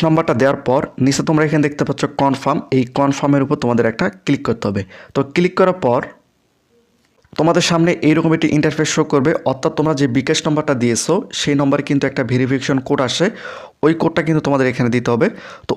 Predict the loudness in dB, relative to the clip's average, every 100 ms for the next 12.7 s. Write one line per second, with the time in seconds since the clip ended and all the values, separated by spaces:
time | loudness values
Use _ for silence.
0 | 0 2 2 2 0 2 2 2 2 2
1 | 0 0 -4 -6 -2 0 0 0 0 -2
2 | -2 -2 -2 0 0 2 0 0 -2 -4
3 | -12 -8 -2 0 0 0 0 -2 -2 -2
4 | -2 0 0 0 -2 -2 -8 -20 -8 -2
5 | 0 0 0 0 2 2 2 0 0 0
6 | 0 -2 -2 -4 -4 -6 -10 _ _ -2
7 | 2 0 2 2 2 2 2 2 2 2
8 | 2 2 2 0 0 2 2 2 2 0
9 | 0 0 0 0 0 0 2 2 0 -2
10 | -20 _ 0 0 2 2 2 0 0 0
11 | 2 0 2 0 0 -2 -2 -2 -2 -2
12 | 0 0 2 2 2 0 -2